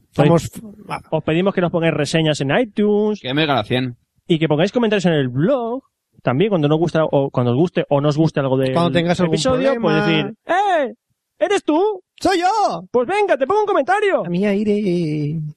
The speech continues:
Speaker 3: Bueno,
Speaker 2: Así.
Speaker 3: eh, lo que comentaba Fran, twitter punto com barra cafelog y facebook punto com barra cafelog. También estamos en Twenty.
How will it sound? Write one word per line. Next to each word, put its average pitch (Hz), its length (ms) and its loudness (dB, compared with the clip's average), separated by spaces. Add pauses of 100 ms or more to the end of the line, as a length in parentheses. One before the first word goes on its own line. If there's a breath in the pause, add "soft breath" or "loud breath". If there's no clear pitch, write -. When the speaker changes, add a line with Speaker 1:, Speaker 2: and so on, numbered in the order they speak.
(120)
Speaker 3:
Bueno, 156 180 0
Speaker 2:
Así. 143 140 0
Speaker 3:
eh, 131 500 0
lo 123 100 -4
que 123 120 -6
comentaba 123 260 0
Fran, 156 240 0
twitter 139 240 0
punto 127 220 -2
com 131 280 -2 (140)
barra 131 320 -2
cafelog 135 400 0 (100)
y 123 140 -2
facebook 123 320 -2
punto 135 220 0
com 196 160 0
barra 131 180 0
cafelog. 117 300 -2 (280 loud breath)
También 156 180 2
estamos 196 260 0
en 156 100 0
Twenty. 127 280 2